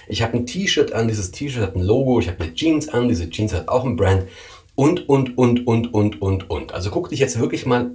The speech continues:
einfach nur darum, wo du gerade bist, wie viele Marken, wie viele werbliche Botschaften du so mitbekommst. Und dazu kommt natürlich noch die ganze Radiowerbung, dazu kommt die ganze Fernsehwerbung, dazu kommen die ganzen Plakate, dazu kommt das an der S-Bahn, an der U-Bahn, an den Bussen,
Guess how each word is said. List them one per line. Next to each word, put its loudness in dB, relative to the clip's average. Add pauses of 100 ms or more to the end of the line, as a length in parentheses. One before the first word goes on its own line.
(160)
einfach -6
nur 0
darum, 2
wo -2
du 0
gerade 0
bist, -4 (280)
wie 0
viele 2
Marken, -4
wie 0
viele -2
werbliche -2
Botschaften -6 (160)
du -2
so 2
mitbekommst. -4 (140)
Und 4
dazu 6
kommt -2
natürlich 0
noch 2
die -6
ganze -4
Radiowerbung, 4
dazu -4
kommt -4
die -6
ganze -8
Fernsehwerbung, 2
dazu -6
kommen -2
die -4
ganzen -6
Plakate, -2
dazu -2
kommt -4
das -10
an -4
der -4
S-Bahn, 0
an -4
der -4
U-Bahn, 2
an -4
den -4
Bussen, -2